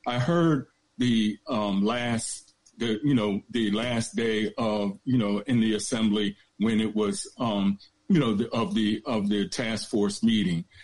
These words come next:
And I heard one of the representatives of the task force was speaking about the organizations that had signed up in California in support of, you know, this, this, the, uh, recommendations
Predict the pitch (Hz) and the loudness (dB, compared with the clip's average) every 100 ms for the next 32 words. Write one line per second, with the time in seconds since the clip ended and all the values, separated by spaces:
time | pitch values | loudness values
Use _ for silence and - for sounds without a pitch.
0 | - 120 120 113 120 131 120 110 123 127 | -12 -6 -4 0 2 2 2 2 2 2
1 | 113 101 107 104 110 113 117 104 113 107 | 2 2 0 0 0 0 0 0 0 2
2 | 101 104 98 98 101 165 156 151 - 110 | 0 0 -2 -2 -2 -2 0 -2 0 0
3 | 107 - - _ - 110 - - 139 127 | 0 -4 -16 _ -4 -4 -2 -2 0 2
4 | 117 113 90 110 104 101 - 120 104 113 | 2 2 2 -2 -2 -4 -2 0 0 0
5 | 104 92 113 113 - 101 90 - - - | 0 -2 -2 -2 0 0 -2 -4 -14 -14
6 | - 113 104 107 90 - 120 117 110 110 | -6 -4 -2 -4 -4 -4 -2 0 0 0
7 | - 120 131 120 98 101 - 101 95 92 | 0 2 2 0 -2 -2 -2 -2 0 -2
8 | 92 - - 151 131 - 120 - 208 170 | -4 -16 -6 -2 -2 0 -2 0 4 4
9 | - - 120 107 101 95 - _ _ - | 2 -2 -2 0 0 -2 -6 _ _ -4
10 | 139 135 107 98 113 104 - - 120 113 | 2 2 2 0 0 -2 -8 -10 -4 -4
11 | - - _ _ 113 113 107 107 113 113 | -4 -12 _ _ 0 2 2 0 0 2
12 | 117 135 131 113 113 147 151 151 135 127 | 2 4 4 4 4 2 2 2 2 2